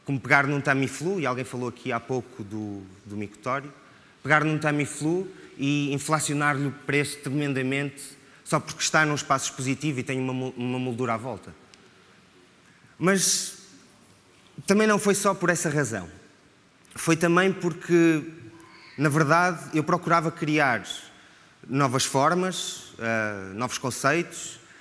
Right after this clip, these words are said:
executar outro tipo de peças, que, apesar de poderem ter uma gênese que vinha da rua, necessitavam do espaço expositivo para sobreviver e para terem continuidade. Um pouco como aconteceu com o Caixão. O Caixão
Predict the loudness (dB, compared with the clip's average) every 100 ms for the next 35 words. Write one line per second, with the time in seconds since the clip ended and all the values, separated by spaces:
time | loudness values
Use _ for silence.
0 | -6 -4 -2 2 4 4 0 -4 -6 -6
1 | -8 -2 0 -2 -8 -10 -14 -18 -20 -20
2 | -20 -20 -20 -12 0 2 2 -2 -8 2
3 | 2 2 0 0 2 2 0 0 0 0
4 | -4 -4 -2 0 0 -2 -2 -4 -8 -8
5 | -2 0 0 -2 -2 -2 -2 -6 -12 -20
6 | -20 -20 -8 -2 -2 0 0 2 2 0
7 | -2 0 2 2 -4 -6 -6 -4 -2 -2
8 | -4 -14 -20 -20 -20 -4 -2 0 -2 -4
9 | -2 -2 -4 -8 -10 -6 -2 -2 0 0
10 | 0 -4 -6 -6 -6 -8 -12 -20 -20 _
11 | _ -20 -10 -4 2 2 2 -2 0 -2
12 | -2 -2 0 -2 0 0 0 -2 -6 -12
13 | -20 -20 -20 -20 -20 -18 -12 2 4 6
14 | 4 4 4 0